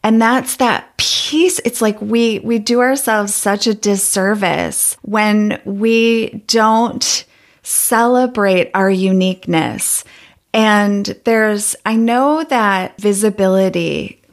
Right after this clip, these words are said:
that way to just be who we are with full permission is such a difficult journey for, I will say, most women. And I,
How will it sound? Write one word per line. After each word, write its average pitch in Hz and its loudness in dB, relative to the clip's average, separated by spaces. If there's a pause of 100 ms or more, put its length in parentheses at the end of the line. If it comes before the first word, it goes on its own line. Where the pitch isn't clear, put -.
that 196 0
way 208 2
to 185 2 (720)
just - 0 (280)
be 254 4
who 233 0
we 202 0
are 175 0
with 190 -2
full 208 0
permission 185 0
is 175 -2
such - 0 (280)
a 202 4
difficult 196 0 (480)
journey 185 2
for, 165 -2
I 202 2
will 226 2
say, 196 0
most 175 0
women. - -4 (260)
And 226 2
I, 202 0